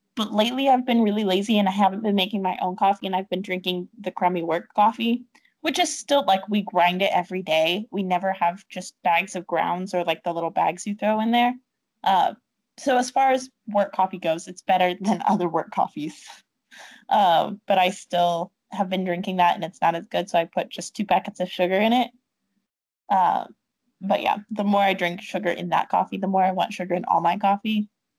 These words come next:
But I'm generally just sugar. I was creamer when I first started drinking coffee in high school.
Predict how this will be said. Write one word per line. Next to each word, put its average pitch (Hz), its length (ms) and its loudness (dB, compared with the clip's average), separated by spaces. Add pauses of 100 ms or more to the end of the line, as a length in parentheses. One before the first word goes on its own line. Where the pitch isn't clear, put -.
(140)
But 208 80 0
I'm 214 160 2
generally 214 420 2
just - 180 -12
sugar. - 380 -12 (320)
I 208 160 2
was 254 180 -2
creamer 226 380 -6
when 202 160 -2
I 170 100 -2 (280)
first 196 260 -2
started 180 300 -2
drinking 175 320 -8
coffee 175 260 0
in 175 160 -8
high - 80 0
school. - 400 -12